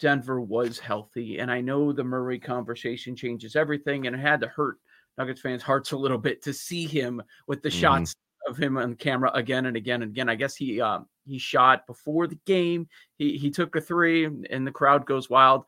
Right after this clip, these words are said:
Speaker 1: I pre-, I would have preferred <laughs> just not to see that, but that, that's how I roll. Um, of course, people are gonna bring up, as we have, the Murray injury. I,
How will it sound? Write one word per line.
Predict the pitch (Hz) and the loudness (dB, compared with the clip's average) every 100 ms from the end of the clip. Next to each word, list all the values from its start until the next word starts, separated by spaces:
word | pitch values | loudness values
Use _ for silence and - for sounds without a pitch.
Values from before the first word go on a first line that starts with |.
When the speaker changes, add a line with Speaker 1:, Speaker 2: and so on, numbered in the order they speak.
| - - _ _ | -12 -20 _ _
Speaker 1:
I | - 170 | 6 6
pre-, | - - | 6 4
I | 147 | 6
would | 170 156 | 8 6
have | - | 0
preferred | 185 170 - | 4 6 8
<laughs> | |
just | 160 - 165 - | 6 2 0 0
not | - 233 - | 4 4 4
to | - | -4
see | 160 - 185 | -6 -4 4
that, | 190 196 - - - | 8 8 6 -6 -8
but | - 165 | -2 8
that, | 170 160 - _ | 8 8 0 _
that's | 151 156 | 2 4
how | 139 | 6
I | 139 143 | 8 8
roll. | 147 147 143 - _ - | 8 6 4 -6 _ 2
Um, | 143 139 127 123 _ _ - _ _ _ _ _ _ - | 6 8 6 0 _ _ -20 _ _ _ _ _ _ 0
of | 185 | 0
course, | - 220 233 | 6 6 6
people | 220 202 190 | 0 0 0
are | |
gonna | 185 170 | 0 0
bring | 160 156 143 | 0 2 4
up, | 139 139 | 2 4
as | 139 131 | 0 0
we | 135 135 | -6 0
have, | 123 123 117 110 113 117 | 0 2 0 -4 -12 -10
the | 135 127 127 | -6 -4 -4
Murray | 120 147 160 143 | 0 2 2 0
injury. | 120 113 107 104 | -4 -6 -8 -6
I, | 98 | -4